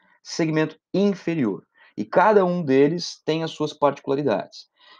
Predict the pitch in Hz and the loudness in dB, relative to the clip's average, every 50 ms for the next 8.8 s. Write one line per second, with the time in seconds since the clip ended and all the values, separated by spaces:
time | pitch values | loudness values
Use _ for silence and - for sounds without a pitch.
0 | - - 127 127 165 175 170 - 180 175 165 - - 196 233 262 262 - - 165 | -6 -4 0 2 2 2 2 2 0 0 0 4 4 4 4 4 2 0 -2 0
1 | - - 143 139 131 135 135 135 135 139 127 117 110 - - - - - - - | 2 2 2 2 2 2 2 2 2 0 0 -4 -6 -6 -10 -12 -12 -8 -2 -2
2 | 247 277 - _ - - 165 175 165 123 107 110 120 151 180 180 143 110 101 104 | -2 -2 -2 _ -6 -4 -4 -2 0 0 0 2 4 4 4 2 2 -2 -4 -8
3 | - - - 139 156 156 143 139 135 131 - 123 113 120 123 123 123 127 131 - | -8 -2 0 0 2 2 2 2 2 0 -2 -4 -2 0 0 0 0 -2 -2 -2
4 | 151 151 147 139 143 160 202 220 214 208 190 175 151 143 143 143 135 - 139 127 | -4 -4 -2 -2 0 2 2 4 4 4 2 2 0 0 0 0 2 2 0 0
5 | 123 - 127 110 113 123 131 127 113 - 110 113 110 107 - - 117 113 - 113 | 0 -4 -4 2 4 4 4 4 2 -2 -6 -6 -6 -8 -8 -6 -8 -6 -6 -8
6 | 113 110 110 107 107 107 113 143 165 165 135 101 - - _ _ _ _ - - | -6 -4 -4 -2 0 2 4 4 4 4 2 0 -2 -8 _ _ _ _ -20 -20
7 | - - - _ - - 117 143 156 143 117 113 - - 117 113 - 120 117 117 | -20 -20 -20 _ -2 2 4 4 4 4 0 -2 -4 -8 -8 -6 -2 -2 0 0
8 | 110 113 120 123 120 120 - 110 110 123 131 131 113 117 107 | 0 0 0 0 0 2 2 2 2 2 0 0 -2 -6 -8